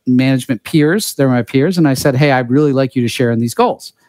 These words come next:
Their commentary to me was like, "Why should we share in those goals? We can't affect those." And I'm like, "You're wrong." So you control the investment for the product.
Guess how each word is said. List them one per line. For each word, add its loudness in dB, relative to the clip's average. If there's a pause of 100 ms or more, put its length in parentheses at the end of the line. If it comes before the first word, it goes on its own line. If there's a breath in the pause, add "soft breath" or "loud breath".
(420)
Their 0
commentary 0
to 0
me 2
was 0
like, 0
"Why 0
should -6
we 2
share 0
in 2
those -2
goals? -2
We -2
can't 0
affect -6
those." -4 (680 soft breath)
And 2
I'm 2
like, -2
"You're 0
wrong." 2 (420 soft breath)
So 2
you 2
control 0
the 2
investment 0
for 0
the 2
product. -2